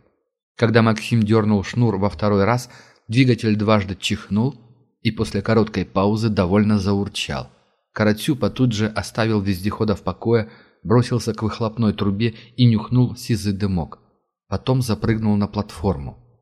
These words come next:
Его примеру последовали все, кроме Банзая. Он включил фонарик и направился к небольшой подсобке. Послышался шум возни. Из черного проема на рельсы выкатился связанный по рукам и ногам человек.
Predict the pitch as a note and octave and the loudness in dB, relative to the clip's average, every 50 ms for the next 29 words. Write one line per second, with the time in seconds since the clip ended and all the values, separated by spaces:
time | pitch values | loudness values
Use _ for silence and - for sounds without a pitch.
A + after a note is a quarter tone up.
0 | _ _ _ _ _ - G2 A2+ B2 C3+ C#3+ B2+ C3+ B2 B2 C3+ D3 D3 C#3+ A#2+ | _ _ _ _ _ 0 4 4 6 6 4 4 2 4 4 4 4 4 2 2
1 | - A#2 G#2+ - - C3 C3 B2 C3 B2 B2 A#2+ B2+ B2 - - - A#2+ F#2 C#2+ | 0 -2 -4 -2 0 0 2 2 2 2 2 2 0 -2 -4 -2 -2 -2 -2 -2
2 | - - - G2 G#2 G#2 G#2 G2+ F2+ F2+ G#2+ G#2 G2+ F2 G2 F2 D2+ C2 B1 - | -4 -6 -2 0 2 4 4 4 4 2 2 2 2 0 0 -2 -2 -4 -6 -12
3 | - _ _ _ _ _ _ _ _ _ - B2+ C3 C3 - - B2 B2 - - | -16 _ _ _ _ _ _ _ _ _ 2 2 2 2 2 0 0 0 2 2
4 | B2+ A2+ - A2+ G#2+ G#2+ A#2 B2+ C3 C3 B2+ - - - - _ - A2+ A2 G#2 | -2 -2 0 0 0 0 0 0 0 -2 -4 -6 -12 -20 -14 _ 0 2 2 2
5 | G#2 - A#2 A2+ A#2 A#2 A2+ A2 - A#2 - - A#2 A2 G2+ A2 G#2 - - G#2 | 2 2 0 0 0 0 -2 -2 -6 -8 -2 0 2 2 2 2 0 -2 -2 -6
6 | G2 - - G#2 - - - G2+ F2 - - - - - - _ _ _ _ _ | -4 -2 -2 -4 -4 -4 -4 -6 -6 -6 -8 -14 -18 -18 -20 _ _ _ _ _
7 | _ _ _ _ _ - G#2 - - C3+ B2 B2+ B2 - - B2 G#2+ - - - | _ _ _ _ _ -8 -4 -2 0 0 0 0 -4 -2 -2 -4 -4 -4 -4 -2
8 | B2+ A2+ G2+ F2+ G#2 A2 G#2 F#2 F2+ E2 C2+ - - _ _ _ _ _ _ _ | -2 0 0 2 2 0 0 0 -2 -4 -4 -6 -12 _ _ _ _ _ _ _
9 | _ _ - - - - - D3 D3 D3 C#3 C3 A#2+ - A2 A2 A2+ A2+ B2+ C3+ | _ _ -4 -2 0 2 4 4 4 4 4 2 2 2 2 0 2 4 2 2
10 | C3+ C3 A#2 G#2+ G2+ G2+ A2 A2+ B2+ B2+ - - G#2+ G2 G#2+ A2+ G#2+ A2 - A#2 | 4 2 2 2 2 2 0 0 0 -2 -2 -2 -2 0 0 -2 -4 -4 -4 -4
11 | A2 G2+ - - G2 - - A2 A2 A2 G#2 A2 G#2+ G#2+ G2+ G#2+ G#2+ F#2+ G2 G2 | -4 -4 -6 -8 -10 -6 -2 0 0 2 2 4 4 4 4 2 0 0 0 -2
12 | - - A2+ A2 G#2+ A2 A2+ G#2+ G2+ G2+ G2 G2+ G2+ G2 F#2+ F2+ - - G2+ F#2+ | -2 -2 -2 -2 -2 -2 -2 0 0 0 0 0 -2 -2 -2 -4 -4 -4 -2 -2
13 | F#2+ F2+ E2 D#2+ D#2 - - | -2 -2 -2 -4 -8 -10 -16